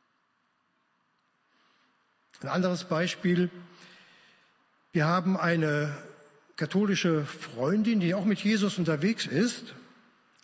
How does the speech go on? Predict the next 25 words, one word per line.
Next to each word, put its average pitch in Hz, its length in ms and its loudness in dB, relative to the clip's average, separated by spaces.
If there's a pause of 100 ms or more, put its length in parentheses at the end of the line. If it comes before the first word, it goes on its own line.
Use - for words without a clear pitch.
(160)
und 202 180 0
sie 214 120 2
betet 165 380 0
zu - 160 -4
Maria. 180 560 0 (1500)
Ist - 220 -20
mir 143 180 -4
ja 131 120 0
ge-, 117 140 -12 (100)
völlig 147 320 -2
fremd. 156 520 -4 (1300)
Und 175 140 0
dann 175 380 0
haben 190 220 2
wir 185 60 2
sie 180 100 -2
gefragt, 196 380 -2
"Ja, 175 140 0 (120)
warum 175 320 0
machst 233 240 -2
du 156 80 2
das?" 113 460 -6
Und 170 80 -4
sie 151 100 -2
sagt, 147 440 -4